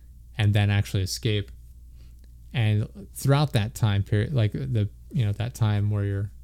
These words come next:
you're doing all this, there are certain areas where, like, re-, you're refueling it or whatever, um, where you're just having to hold out in the area, like, a very small area. And that's when it gets hectic. You're getting swarmed and stuff.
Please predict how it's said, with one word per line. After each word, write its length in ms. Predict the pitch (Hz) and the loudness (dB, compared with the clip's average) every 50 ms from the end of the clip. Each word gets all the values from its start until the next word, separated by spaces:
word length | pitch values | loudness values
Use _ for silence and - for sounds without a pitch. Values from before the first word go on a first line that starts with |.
| - - - - - - - - | -20 -20 -20 -20 -20 -20 -10 -4
you're 120 | 120 104 | -4 0
doing 240 | 101 113 117 120 110 | 2 2 2 4 2
all 140 | 104 101 98 | 2 0 0
this, 220 | 101 98 95 - | 0 0 -2 -2
there 180 | - 107 107 104 | -2 0 0 0
are 60 | 101 | 0
certain 400 | - - - - 117 120 120 107 | 0 -2 0 2 2 2 2 0
areas 320 | 107 107 107 107 104 104 | 2 2 2 2 2 2
where, 240 | 107 101 98 101 101 | 2 0 0 0 0
like, 160 | 98 98 98 - | 0 -2 -2 -2
re-, 360 | 147 123 113 113 110 104 101 - - - | -4 -2 0 0 0 0 -2 -4 -6 -2
you're 160 | 120 110 104 | 0 0 2
refueling 680 | 101 107 110 104 - - - 120 110 107 107 107 110 110 | 2 2 0 0 0 0 2 2 2 2 0 0 0 2
it 280 | 107 104 104 113 - | 2 2 0 0 0
or 80 | 123 110 | 0 2
whatever, 460 | 104 104 104 104 101 107 104 101 - - - - - - - - - - - - - - - - - | 2 4 2 2 2 0 0 -2 -2 -4 -14 -20 -20 -20 -20 -20 -20 -20 -20 -20 -20 -20 -20 -12 -2
um, 600 | - 113 104 101 101 98 98 95 98 95 101 113 - - | 0 2 2 2 2 2 0 0 0 -2 -4 -4 -6 -2
where 160 | - 135 127 120 | 4 6 6 8
you're 80 | 110 | 6
just 240 | 107 117 120 110 - | 6 4 4 2 2
having 320 | - 117 113 117 117 117 | 0 2 4 4 6 6
to 80 | 107 98 | 4 2
hold 340 | - - - 120 113 110 110 | 0 2 4 4 4 6 4
out 300 | 104 101 104 113 - - - - | 2 2 2 0 0 -4 -8 0
in 140 | - 113 107 | 2 4 4
the 160 | 104 104 104 | 4 2 2
area, 380 | 101 101 104 107 110 113 135 170 | 2 2 2 2 2 2 0 0
like, 140 | 139 120 117 | 0 2 2
a 40 | |
very 200 | 104 127 127 127 | 4 4 4 4
small 680 | - - - - 113 110 104 104 104 104 101 104 113 - | 4 2 0 2 2 2 4 2 2 2 0 0 -2 -4
area. 520 | - 127 107 107 107 107 110 113 135 135 - - - - - - - - - - - - - - - 135 | -8 -4 -2 -2 0 0 0 0 0 -2 -4 -8 -18 -20 -20 -20 -20 -20 -20 -20 -20 -20 -20 -12 -6 -4
And 280 | 123 113 110 110 110 | -2 0 0 0 0
that's 360 | - 123 120 123 - - - | 0 2 2 2 0 0 2
when 120 | - 127 117 | 2 2 2
it 100 | 107 - | 2 0
gets 200 | - 104 - - | -2 -2 -2 -4
hectic. 460 | - 110 104 - - 117 117 - - | -2 -4 -4 0 0 -2 -2 0 -2
You're 60 | 110 | 0
getting 220 | 107 110 104 101 101 | 0 0 0 -2 -4
swarmed 400 | - - - 107 104 104 110 113 | -4 -2 0 0 2 2 2 2
and 120 | 113 113 | 2 0
stuff. 360 | - - 127 120 131 131 - | 0 0 2 2 2 2 0